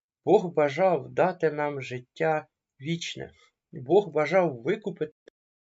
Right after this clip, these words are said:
того, щоб все це благовоління Боже, воно прийшло в наше життя. Син Божий постраждав. Таким чином, страждання Христа, вони послужили тому, щоб Боже благовоління для нас,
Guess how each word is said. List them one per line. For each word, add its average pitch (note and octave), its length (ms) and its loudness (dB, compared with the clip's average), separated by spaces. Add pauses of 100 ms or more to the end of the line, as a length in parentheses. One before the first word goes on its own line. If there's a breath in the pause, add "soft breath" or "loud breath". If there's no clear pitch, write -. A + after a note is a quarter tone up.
(540)
того, B3 180 2
щоб - 220 -2
все - 340 0
це G#3+ 220 2
благовоління E3+ 1000 0
Боже, C#3 600 -2 (480)
воно E3+ 340 -2
прийшло D#3 640 -2
в A3+ 60 -4
наше F3 300 -6
життя. C#3+ 600 -6 (520)
Син F3+ 480 2
Божий D#3 480 -2
постраждав. C3+ 920 -4 (1080)
Таким D3 260 -4
чином, F3+ 320 2
страждання D3+ 720 -4
Христа, - 540 -10 (400)
вони E3+ 260 -2
послужили E3 840 -4
тому, D#3+ 400 -4
щоб B2 260 -8
Боже E3 460 -2
благовоління D3+ 1000 -4
для B2+ 280 -6
нас, B2+ 460 -12